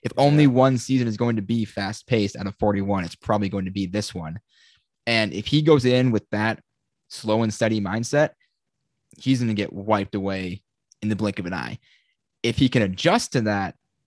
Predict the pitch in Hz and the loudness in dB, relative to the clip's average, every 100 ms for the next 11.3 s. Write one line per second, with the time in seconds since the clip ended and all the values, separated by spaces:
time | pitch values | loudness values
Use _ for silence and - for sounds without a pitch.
0 | - 120 139 127 120 113 107 104 82 101 | -4 0 4 4 4 2 0 -4 -4 -8
1 | 90 98 90 69 - - 95 - - _ | -6 -4 -4 -8 -6 -2 -2 -2 -14 _
2 | _ _ - 110 113 123 143 131 107 110 | _ _ -8 -2 0 0 0 -2 -2 -4
3 | 110 104 101 98 98 107 110 101 101 101 | -4 -4 -4 -2 0 0 0 -2 -2 -2
4 | 95 - _ _ _ _ _ _ _ - | -4 -10 _ _ _ _ _ _ _ -10
5 | 107 107 98 - - 131 147 170 185 196 | -6 -4 -6 -8 -8 -2 0 2 0 0
6 | - _ _ - 101 131 240 226 151 131 | -6 _ _ -8 -4 0 0 2 0 0
7 | 120 107 104 - _ _ _ _ _ _ | -2 -2 -4 -10 _ _ _ _ _ _
8 | _ _ _ - 113 123 120 110 117 110 | _ _ _ -4 -2 0 -2 0 0 0
9 | 110 117 107 101 101 - 98 101 101 95 | 0 0 0 0 0 -4 -8 -8 -6 -6
10 | 101 95 92 95 104 - 117 110 95 - | -4 -4 -2 -4 -6 -4 -2 0 -2 -6
11 | 90 73 98 | -8 -8 -12